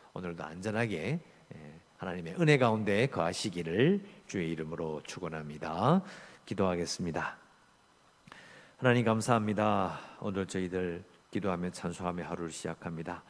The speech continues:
오늘 말씀에 근거해서 기도합니다. 하나님께서 온 세상의 왕이시며 나의 주인이심과 나의 아버지 되심을 고백합니다.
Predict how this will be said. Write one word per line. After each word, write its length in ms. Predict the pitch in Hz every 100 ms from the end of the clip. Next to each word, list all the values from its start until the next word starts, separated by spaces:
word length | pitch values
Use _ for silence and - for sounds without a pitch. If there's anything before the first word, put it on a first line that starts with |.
| - - - -
오늘 160 | 117
말씀에 320 | 113 110 113 113
근거해서 380 | 107 110 110
기도합니다. 800 | 107 113 110 104 107 95 95 180 - - - - - - -
하나님께서 800 | 135 131 127 123 131 117 113 -
온 180 | 117 113
세상의 380 | 107 110 104
왕이시며 760 | 101 98 95 - 95 82 104 175 - - -
나의 260 | 92 92
주인이심과 920 | 87 95 90 92 - 87 85 87 85 85 - -
나의 240 | 90 90
아버지 380 | 87 101 117 117
되심을 480 | 110 104 120 127 147
고백합니다. 720 | 98 90 - 82 90 -